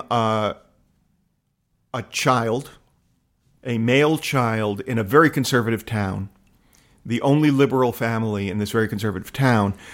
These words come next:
being bombarded with, uh, feminist, uh, ide-, ideology that made me ashamed of my masculinity, uh,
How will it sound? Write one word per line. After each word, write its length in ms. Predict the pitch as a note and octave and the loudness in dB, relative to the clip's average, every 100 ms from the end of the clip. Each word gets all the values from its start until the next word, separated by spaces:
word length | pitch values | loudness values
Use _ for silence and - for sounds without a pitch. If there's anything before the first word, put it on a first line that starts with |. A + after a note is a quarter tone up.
| - - - | -20 -20 -2
being 320 | C#3+ C3 A#2+ G#2+ | 4 4 4 2
bombarded 880 | A#2 A2 G2+ C3 D3+ E3+ D#3+ B2 | 2 2 4 4 4 2 0 0
with, 400 | C3 B2+ B2+ - _ _ _ _ - | 2 2 0 -12 _ _ _ _ -2
uh, 440 | A#2+ G#2+ G#2 - - - F#2+ | 0 2 0 -2 -8 -12 -12
feminist, 880 | - C#3+ C#3+ C#3+ C#3 C3 - - - _ _ C3 | 2 4 6 4 2 0 -4 -8 -16 _ _ -2
uh, 460 | A#2+ G#2+ D#2+ B1+ - - - - - - - | 2 2 0 -4 -8 -14 -18 -18 -16 -18 -6
ide-, 500 | B2+ A#2 G#2+ C3+ B2+ | 0 0 4 2 4
ideology 840 | C3 C3 B2 A#2 A#2+ G#2+ - C3 _ _ _ _ _ - _ _ - | 4 4 4 4 2 -2 -6 -10 _ _ _ _ _ -20 _ _ -6
that 240 | B2 C3 | 0 2
made 220 | C3 B2+ A#2+ | 4 2 4
me 180 | A#2+ | 2
ashamed 460 | A#2 - C3+ C3+ C#3 | 0 2 4 4 4
of 80 | C3 | 2
my 120 | B2+ | 2
masculinity, 840 | A#2+ A#2 A2+ - G#2+ G2 D2+ A2 B2+ _ _ _ _ _ _ _ _ - | 0 -2 -4 -6 -6 -6 -6 -10 -12 _ _ _ _ _ _ _ _ 0
uh, 320 | A#2 A2 | 2 2